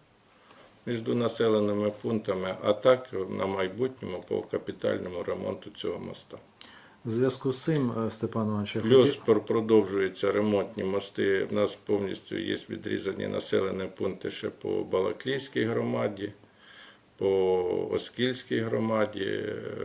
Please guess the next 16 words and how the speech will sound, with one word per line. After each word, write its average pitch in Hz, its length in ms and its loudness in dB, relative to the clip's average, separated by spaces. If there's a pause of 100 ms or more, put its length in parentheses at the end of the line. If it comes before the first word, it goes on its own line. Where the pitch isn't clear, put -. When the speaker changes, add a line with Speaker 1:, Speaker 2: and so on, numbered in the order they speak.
(440)
Speaker 1:
на 104 100 -6
сьогоднішній 110 640 -4
день 107 320 0
проводяться 101 680 -6
роботи. 101 440 -8 (880)
Speaker 2:
Е, 107 180 -2
в 104 80 -4
зв'язку 127 440 0
з - 120 -8
цим 156 180 2
я 127 100 4
хотів 127 400 2
би 120 120 0
запитати 117 760 0
ще 123 360 0
про 113 580 2